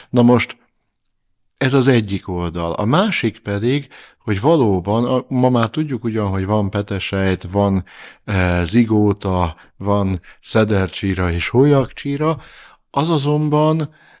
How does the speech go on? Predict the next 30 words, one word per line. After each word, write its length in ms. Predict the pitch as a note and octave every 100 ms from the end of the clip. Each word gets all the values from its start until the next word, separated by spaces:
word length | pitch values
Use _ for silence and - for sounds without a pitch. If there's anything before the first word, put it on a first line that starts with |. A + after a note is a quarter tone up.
| _
ezzel 360 | B2+ A#2 C3+ B2
nincs 300 | D3 F#3 -
megválaszolva, 800 | G#2+ F#2+ G2+ G#2+ G#2+ - A2+ G#2+
hogy 140 | G#2+
a 80 | G#2+
lélekadás 840 | A#2 C3 G2+ F#2 F#2+ F#2 F#2+ F#2+
mikor 360 | A2 G2+ G2+ F#2+
történik. 340 | A2+ G#2 G#2+
Nagyon 220 | C#3+ C3
érdekes, 460 | A#2 A#2 G#2+ A2 G#2
hogy 120 | G#2
az 140 | G2+ G2
akvinói 560 | A2+ - G#2 G2 F#2+
Szent 360 | F#2 A2 G#2 G#2
Tamás, 520 | F#2+ F#2 F#2+ G#2+ -
a 220 | G#2 G#2 - - - -
középkori 540 | B2 A#2 A2+ A2 G#2
teológia 720 | G2+ A2 G#2+ G#2 F#2+ G2 F#2
nagyja, 640 | F#2 G2+ A2 A2+ B2 C3+ B2 - - -
fiúknál, 640 | _ - D3+ B2 A2+ G#2+ G#2
lányoknál 680 | A#2 A#2+ A2+ F#2+ G2+ G2+ A2
eltérő 520 | A2+ G#2 G2+ F#2+ F2+
időpontra, 840 | G#2+ B2+ A#2+ - A#2 A#2 A2+ G#2+
negyvenedik 680 | A2 A#2 G2+ G2+ G2 F#2+ -
és 180 | F#2+ -
nyolcvanadik 800 | G#2 G2+ F#2 G2 F#2 F2+ F#2+ F2+
napra 360 | F#2+ - F#2+
teszi 360 | F2 G2 - F#2+
a 120 | F#2+
lélekadást 1040 | F2+ F#2 F#2 F2 F#2 E2+ F2+ G#2 A2 -